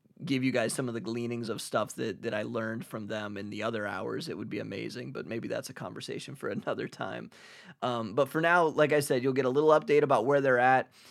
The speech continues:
in their translation of the Albanian Bible, but, but also, man, you're, you're gonna hear some really interesting things that they've learned from studying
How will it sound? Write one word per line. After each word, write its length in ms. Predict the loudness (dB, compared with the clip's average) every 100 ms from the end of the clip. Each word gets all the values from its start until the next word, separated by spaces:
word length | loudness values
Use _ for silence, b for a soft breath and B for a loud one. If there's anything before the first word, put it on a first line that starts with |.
| B -6
in 200 | -4 0
their 340 | 0 0 0
translation 580 | -2 -4 0 2 2 -2
of 80 | 2
the 100 | 4
Albanian 380 | 4 2 -4 -2
Bible, 320 | -2 -2 -2
but, 260 | -2 -2 _
but 160 | -4 0
also, 300 | 2 0 -2
man, 280 | -4 -4 -4
you're, 120 | -4
you're 180 | -2 -2
gonna 120 | -4
hear 160 | -2 -4
some 460 | -4 -8 -8 -6 -2
really 480 | 2 4 4 0 -4
interesting 720 | -4 -2 -2 -4 -4 -8 -6
things 340 | -4 -4 -4
that 140 | -4
they've 240 | -4 -4 -4
learned 380 | -4 -2 -4 -6
from 180 | -10
studying 640 | -8 -4 0 2 0 -4 -10